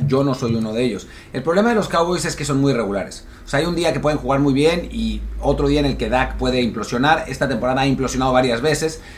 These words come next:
Eh, de, bueno, pues tiene un juego terrestre muy bueno. Tienen armas ofensivas en el perímetro también muy buenas. O sea, CeeDee Lamb, eh, ni hablar. Em, tiene una defensa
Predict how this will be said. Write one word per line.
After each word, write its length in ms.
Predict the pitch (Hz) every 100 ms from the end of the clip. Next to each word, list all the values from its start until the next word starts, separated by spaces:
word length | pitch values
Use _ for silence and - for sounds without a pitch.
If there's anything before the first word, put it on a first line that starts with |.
| - -
Eh, 280 | 104 110 104 - -
de, 120 | 139
bueno, 220 | 120 143
pues 160 | 107 113
tiene 160 | 147 147
un 80 |
juego 200 | 143 156 151
terrestre 400 | 139 147 143 131
muy 380 | 127 127 165
bueno. 420 | 180 160 156 170 - - - -
Tienen 220 | 147 147
armas 460 | 147 151 139 - - -
ofensivas 640 | 117 117 117 - 160 160
en 80 | 123
el 60 | 101
perímetro 360 | 110 131 117 98
también 380 | - 92 117
muy 120 | 135 143
buenas. 360 | 143 151 175
O 40 | -
sea, 200 | - -
CeeDee 260 | - 92 92
Lamb, 300 | 104 107 95 - - -
eh, 300 | - 98 95
ni 120 | 95 104
hablar. 400 | 117 135 165 - - - - -
Em, 480 | 110 117 123 123 - - - - -
tiene 200 | 160 165
una 120 | 160
defensa 560 | 139 156 147 156 143